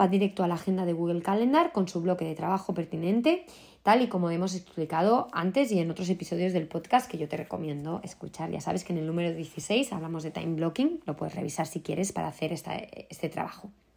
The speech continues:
Y llegamos con esto al número diez, ah, de estos puntos clave para crear tu plan de, eh, cierre y arranque,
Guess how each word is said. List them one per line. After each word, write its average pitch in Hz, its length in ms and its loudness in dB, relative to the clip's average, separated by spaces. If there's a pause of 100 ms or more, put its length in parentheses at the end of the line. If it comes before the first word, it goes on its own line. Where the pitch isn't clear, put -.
(1080)
Y 294 140 6
llegamos 285 420 6
con 190 140 -2
esto 254 400 0 (240)
al 190 160 6
número 202 260 6
diez, 190 500 2 (380)
ah, 160 680 4
de 170 240 4
estos 214 300 0
puntos 185 540 2
clave 185 320 4
para 165 260 0
crear 175 260 2
tu 190 140 0
plan 175 300 2
de, 160 440 0
eh, 147 360 -2
cierre 175 320 4
y 175 100 2
arranque, 165 420 -10